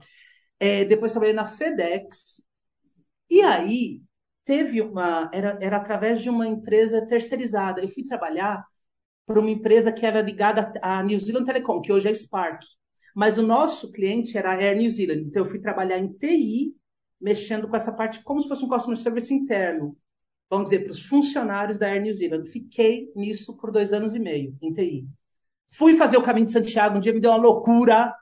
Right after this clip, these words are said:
Eu avisei meu namorado, falei, "Tô indo", fiquei três meses, fui andar, fui passear, voltei, fui convidado por uma outra empresa, então fiquei em T I.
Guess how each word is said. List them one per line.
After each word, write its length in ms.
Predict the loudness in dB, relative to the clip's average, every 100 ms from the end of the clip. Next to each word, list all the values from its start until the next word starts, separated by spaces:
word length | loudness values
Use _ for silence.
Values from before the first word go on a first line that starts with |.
| _ _ 0
Eu 100 | 2
avisei 280 | 4 2
meu 100 | 2
namorado, 300 | 0 -2 -2
falei, 180 | -2 -4
"Tô 280 | -2 4 6
indo", 340 | 6 0 -2 -6
fiquei 280 | -10 -8
três 220 | -4 -2 0
meses, 220 | 0 0
fui 120 | -2
andar, 400 | 0 0 -2 -4
fui 140 | -10 -8
passear, 560 | -6 -6 -6 -6 -6 -10 _ _ _
voltei, 600 | 2 4 4 2 4 4
fui 140 | 2 -6
convidado 540 | -8 -8 -2 -2 -2
por 80 | -4
uma 100 | -8
outra 160 | -6 -8
empresa, 280 | -2 -2 -2
então 120 | -8
fiquei 200 | -8 -6
em 120 | -4
T 80 | -4
I. 300 | -6 -8